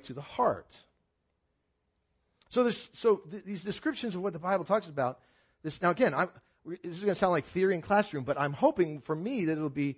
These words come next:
"Okay, but what do I do? How do I get this? How does it become true in my life? How do I de-, identify this state that God says can be in my heart and maintain it there and pursue it there?" What,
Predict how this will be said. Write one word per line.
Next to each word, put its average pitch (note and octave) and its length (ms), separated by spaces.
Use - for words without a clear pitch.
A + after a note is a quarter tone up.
"Okay, E3 180
but D3 140
what F3 160
do A#3+ 80
I F3+ 80
do? E3+ 260
How F#3 160
do G3 80
I F3+ 60
get C#3 420
this? A#2 280
How D3+ 200
does F#3+ 160
it F3+ 80
become F3+ 300
true A#3+ 320
in G3+ 100
my E3 140
life? C#3+ 420
How - 160
do C4+ 100
I A#3+ 80
de-, F#3+ 260
identify D#3+ 800
this D3+ 400
state - 760
that C#3+ 180
God G3 280
says G3+ 320
can D#3 280
be G3 180
in A3 100
my E3+ 160
heart D3 480
and E3 240
maintain G#3+ 580
it D3+ 140
there G2+ 340
and A#2+ 100
pursue G3+ 520
it C3 100
there?" G#2+ 180
What, D3 160